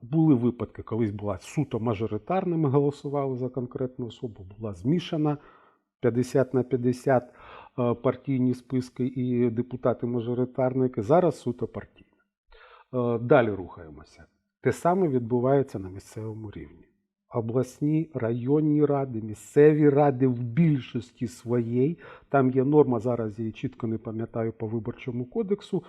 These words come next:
Є норма, якщо виборців більше, ніж, і там не така велика цифра, якщо виборців більше, знов таки, пропорційна система. Тобто фактично формування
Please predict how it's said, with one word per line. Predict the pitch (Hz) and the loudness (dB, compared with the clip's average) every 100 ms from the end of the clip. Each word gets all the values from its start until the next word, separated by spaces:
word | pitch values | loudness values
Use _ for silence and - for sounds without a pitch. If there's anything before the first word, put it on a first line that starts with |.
| - - - | -14 -14 0
Є | 214 | 2
норма, | 151 131 117 113 | 4 4 2 -2
якщо | 120 - 131 | -4 0 0
виборців | 117 165 156 117 127 - - 117 104 | 4 4 6 6 4 2 -4 -2 -2
більше, | 107 156 151 110 - 127 | 2 4 6 4 -4 -6
ніж, | 113 117 104 - - - - | -2 -2 -4 -8 -18 -14 -10
і | |
там | - 135 139 | 0 2 4
не | 175 | 4
така | 175 156 135 | 4 2 2
велика | 127 131 131 156 | 2 0 -2 -2
цифра, | 151 262 254 202 | -4 -4 -2 -2
якщо | 139 143 | 0 -2
виборців | 123 139 135 - 156 156 | 0 2 0 0 -4 -2
більше, | 202 240 143 | -2 -4 -6
знов | 117 120 | -4 -4
таки, | - 110 - - - - | -4 -8 -12 -18 -20 -4
пропорційна | 143 220 - 151 - 147 127 | 6 6 6 -2 -2 -4 -4
система. | 123 113 - 104 - _ | -6 -10 -10 -16 -16 _
Тобто | 180 - - | -10 -4 -4
фактично | 185 180 185 - 131 | -4 -4 -6 -4 -8
формування | - 135 139 156 156 143 135 | -8 -6 -4 -4 -2 -2 -2